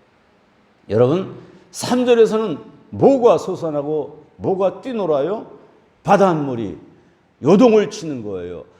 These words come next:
근데 사 절에서는 모가 잔잔하게 흘러가요. 시냇물이, 비교가 되죠.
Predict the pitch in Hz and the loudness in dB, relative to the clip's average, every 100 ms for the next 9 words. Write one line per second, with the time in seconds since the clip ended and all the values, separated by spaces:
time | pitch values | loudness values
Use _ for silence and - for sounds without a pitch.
0 | _ 170 214 - - 196 202 202 180 196 | _ 0 0 0 -6 -4 -2 -2 -4 -8
1 | 151 - - _ 127 156 156 165 139 - | -8 -14 -20 _ -8 -4 0 0 0 -6
2 | - - 95 92 - - - 147 160 170 | -20 -20 -20 -18 -18 -20 -18 -10 -6 -6
3 | 151 185 156 147 175 240 - - _ _ | -6 -6 -4 -2 -2 -4 -8 -20 _ _
4 | _ _ _ _ _ - - 143 127 101 | _ _ _ _ _ -16 -6 -2 -2 -4
5 | 92 85 76 - - 101 _ - 147 147 | -8 -10 -14 -20 -20 -20 _ -6 0 0
6 | 135 131 139 156 294 | 2 0 -2 -2 -2